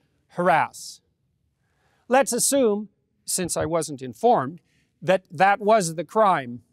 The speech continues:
And further, harassment on the basis of so-called gender identity. Since Twitter did not do me the favor of actually specifying my crime, and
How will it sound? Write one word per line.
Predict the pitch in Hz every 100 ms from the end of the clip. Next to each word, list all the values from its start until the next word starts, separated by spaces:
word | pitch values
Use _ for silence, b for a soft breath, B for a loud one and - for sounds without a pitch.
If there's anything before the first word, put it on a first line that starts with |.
| _ _ _ _ _ _ _ -
And | 233 208
further, | 302 269 160 156 170
harassment | 214 220 214 - 180
on | 185 170
the |
basis | 151 180 175 180 147
of | 151 143 - _ _ _ _ _
so-called | - - 208 185 165 147
gender | 117 165 180 170
identity. | 151 147 214 208 135 117 _ _ _
Since | - 220 160 - - _ _ -
Twitter | 302 269 190
did | 170 165
not | 214 190
do | 165 220
me | 196
the | 165
favor | - 214 180 170
of | 151
actually | 170 170 - 135
specifying | 131 - 294 302 226 180 165 151
my | 135 131
crime, | - 120 139 180
and | 139